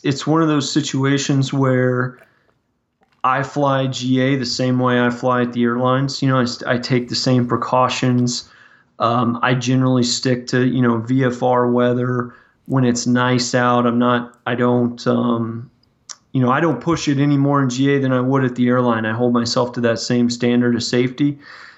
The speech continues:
So to me, it doesn't bother me that much. I'm so comfortable. I've been doing it my whole life. Uh, I mean, I guess there is a little bit of inherent risk maybe of that happening, but I try to keep all my ducks in a row to make sure it doesn't happen, so.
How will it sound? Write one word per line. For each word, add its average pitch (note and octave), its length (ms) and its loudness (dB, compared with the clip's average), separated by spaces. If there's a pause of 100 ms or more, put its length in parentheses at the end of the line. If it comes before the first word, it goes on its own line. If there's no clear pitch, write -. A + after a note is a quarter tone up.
So D#3+ 200 0
to D3+ 180 0
me, F3 340 2
it D#3+ 120 -4
doesn't D#3 380 -2
bother C#3+ 340 0
me D3+ 200 0
that D3 220 0
much. D3 580 -2
I'm B2+ 180 0
so C#3 240 0
comfortable. C#3 640 -2
I've B2 160 0
been A#2+ 160 2
doing B2 240 2
it C3 100 0
my B2 160 0
whole B2+ 240 0
life. C3+ 380 -2 (680)
Uh, - 260 -6
I - 80 -2
mean, D3+ 160 0
I D3 80 2
guess D3+ 240 0
there C#3+ 180 0
is C#3+ 200 0
a C#3+ 60 0
little C#3+ 360 0
bit C#3+ 160 -2
of C#3+ 140 -2
inherent C#3 400 0
risk C#3 300 -2
maybe C#3 280 0
of C3 140 -2
that C3 180 0
happening, C3+ 560 -2
but B2 420 -4 (140)
I B2+ 100 -2
try C3+ 200 0
to B2+ 80 0
keep B2 240 -4
all C3 120 2
my B2+ 160 0
ducks A#2+ 360 -2
in C3 80 -2
a B2 40 -2
row B2 280 2
to B2 60 2
make A#2+ 200 2
sure B2 220 0
it A#2+ 80 -2
doesn't A#2+ 320 0
happen, A#2+ 440 -6
so. - 320 -8